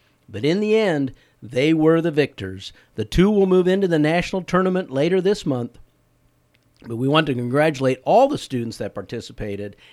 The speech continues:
and certainly our champions, Matt and Josiah. Their teacher, Mister Brian Lineberry, has again had another very successful year in this tournament. As some of you may remember, this is, uh, becoming a regular event,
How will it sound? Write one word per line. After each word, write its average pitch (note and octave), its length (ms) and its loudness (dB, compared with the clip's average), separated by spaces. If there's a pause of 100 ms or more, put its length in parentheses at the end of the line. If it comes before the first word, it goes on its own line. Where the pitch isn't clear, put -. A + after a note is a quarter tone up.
(100)
and F3 300 -4
certainly C#3+ 340 -4
our B2+ 140 -6
champions, A#2+ 580 -8
Matt G#2+ 340 -8
and A2 220 -6
Josiah. A2 640 -2 (580)
Their A#2+ 140 -10
teacher, G#3 340 0
Mister G3+ 380 -2
Brian E3+ 440 0
Lineberry, A#2+ 800 -2 (340)
has C3 320 -2 (100)
again D#3 420 0
had E3+ 200 2
another E3 240 2
very E3+ 220 0
successful F3 580 -6
year A#3 200 -4
in A2+ 140 -4
this G#2+ 160 -8
tournament. A2 460 -4 (340)
As A2 340 -4
some C3+ 160 -2
of C#3 140 -4
you D3 80 0
may D3+ 160 0
remember, D#3+ 500 0
this C3 300 -6
is, B2+ 240 -6
uh, C3 140 -2
becoming B2 420 -6
a B2+ 80 -4
regular C3 500 -6
event, C3+ 420 -6